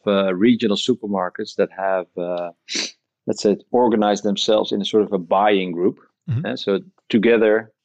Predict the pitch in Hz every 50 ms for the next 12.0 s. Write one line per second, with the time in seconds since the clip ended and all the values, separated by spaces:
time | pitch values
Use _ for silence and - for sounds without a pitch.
0 | _ _ _ _ _ _ _ - 98 104 107 110 107 104 101 92 92 98 98 98
1 | 95 95 90 95 95 95 90 85 95 92 95 95 92 92 90 87 87 87 - -
2 | - 92 85 - 85 - - 87 85 85 85 85 82 82 85 90 87 85 82 82
3 | 80 80 87 87 85 - - - 85 82 82 80 80 80 80 85 90 85 80 80
4 | 80 78 - - - 90 87 85 87 - - 90 85 82 85 85 92 113 160 180
5 | - - - _ _ _ _ _ _ _ _ _ _ _ - - 110 107 104 101
6 | 101 110 107 107 107 110 107 104 113 110 - - 113 107 104 92 87 - 120 123
7 | 131 135 135 120 113 107 - - 110 127 175 214 202 - _ _ _ _ _ _
8 | - 117 107 110 113 117 123 123 107 104 113 117 127 127 120 - - 113 110 110
9 | 117 120 117 113 104 107 104 - - - 104 104 101 98 95 - - 101 90 101
10 | 98 98 95 95 95 - - 101 101 101 92 101 98 95 95 95 90 90 - -
11 | 95 92 95 95 92 92 92 104 117 117 - - 127 139 185 208 - - -